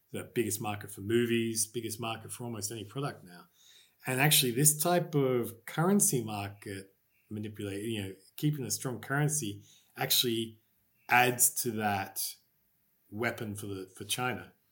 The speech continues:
right? And it's, I think, why you're seeing, uh,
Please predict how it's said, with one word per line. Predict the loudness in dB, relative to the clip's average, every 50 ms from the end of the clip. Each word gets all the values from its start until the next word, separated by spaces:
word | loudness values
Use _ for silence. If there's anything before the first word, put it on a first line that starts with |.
| _ _ _ _
right? | -12 -10 -8 -8 -10 -12 -14 -14 -10
And | -8 -8 -8 -6 -6
it's, | -8 -4 -4 -2 -2
I | -2
think, | -4 0 0 0 0 0
why | -2 -4 -2 2 2 2 2
you're | 2 0 -2 0
seeing, | 2 2 2 2 0 -2 -2 -2 -4 -4 -6 -8 -10 -12 -16 -20 _ _ _ _ _ _ _ -8
uh, | -6